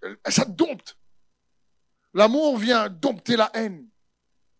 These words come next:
C'est dans ce sens. Et donc, j'aimerais vous encourager, à partir aussi du témoignage de Fabrice, à comprendre, quand je parle de transformer par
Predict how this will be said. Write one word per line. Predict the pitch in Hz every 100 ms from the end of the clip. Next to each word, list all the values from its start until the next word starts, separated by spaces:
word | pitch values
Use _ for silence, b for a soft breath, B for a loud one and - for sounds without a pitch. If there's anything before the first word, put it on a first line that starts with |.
| _ _ _ _ _ _ _ _ _ _ _ _ _ -
C'est | -
dans | 220 240
ce | 269
sens. | - 330 285 - - - _ _ _ _ _ _ _ _ _ _ _ _ _ _ _ _ _ _ _ 170
Et |
donc, | 180 240 240 - - - - - _ _ -
j'aimerais | 180 233 233 247
vous | 220 214
encourager, | 208 220 208 190 214 190 165 _ _ _ _ _ _ _ _ _ _ -
à | 185
partir | 202 - 208
aussi | 196
du | -
témoignage | 202 208 202
de | 196
Fabrice, | 208 180 208
à | 208
comprendre, | - 202 - 214 185 _ _ _ _ _ _ _ _ _ _ _
quand | - 226 214
je | 190
parle | 220 233
de | 208
transformer | 202 226 196 226 202 202
par | 202 170